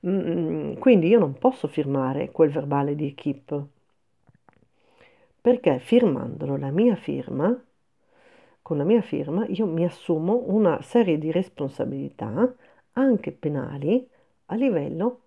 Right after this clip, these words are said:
personale. Quindi se quell'equipe compie un'azione lesiva magari dei diritti di una persona,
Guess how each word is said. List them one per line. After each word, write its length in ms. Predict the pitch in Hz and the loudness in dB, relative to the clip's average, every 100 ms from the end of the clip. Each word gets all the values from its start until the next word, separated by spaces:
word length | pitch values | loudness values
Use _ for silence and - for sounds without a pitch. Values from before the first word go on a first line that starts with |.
| _ - | _ -2
personale. 680 | 170 165 190 160 - 147 156 | -2 -2 -6 -6 -6 -8 -2
Quindi 240 | 262 208 | 0 0
se 120 | - | -2
quell'equipe 640 | - 269 262 - 131 - 143 | 0 2 2 0 -10 -10 -6
compie 320 | - 233 185 | -2 0 0
un'azione 680 | 143 131 - 123 127 139 139 - _ - | -2 -6 -8 -8 -6 -8 -10 -20 _ -2
lesiva 680 | 175 175 170 214 156 131 123 | 0 2 0 0 -2 -6 -8
magari 640 | 143 165 147 131 123 135 | 0 0 0 -4 -6 -6
dei 240 | 143 127 | -4 -4
diritti 640 | 143 139 196 220 - 131 120 - | -6 -2 -2 -2 -6 -14 -14 -16
di 160 | - 143 | -8 -8
una 140 | 131 | -6
persona, 680 | - 127 - - 107 220 | -8 -12 -14 -8 0 0